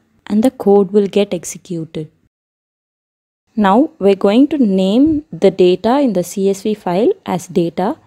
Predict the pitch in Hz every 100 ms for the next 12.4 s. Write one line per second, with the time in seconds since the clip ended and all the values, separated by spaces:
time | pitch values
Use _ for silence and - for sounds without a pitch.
0 | _ _ - 190 185 - - 180 233 -
1 | _ _ 180 180 180 175 196 302 _ _
2 | _ _ _ _ _ _ _ _ _ _
3 | 185 180 - 202 208 208 - 190 175 196
4 | 339 _ - 170 180 175 196 311 - -
5 | - _ - 185 220 240 214 - 190 175
6 | - - 185 175 175 - 202 277 - _
7 | _ _ _ - 175 - 185 175 165 160
8 | - 277 - _ _ _ _ _ _ _
9 | _ _ 190 185 185 185 190 190 180 165
10 | - 370 _ _ _ _ - 190 185 190
11 | 294 _ 202 208 247 262 330 330 - -
12 | 185 185 262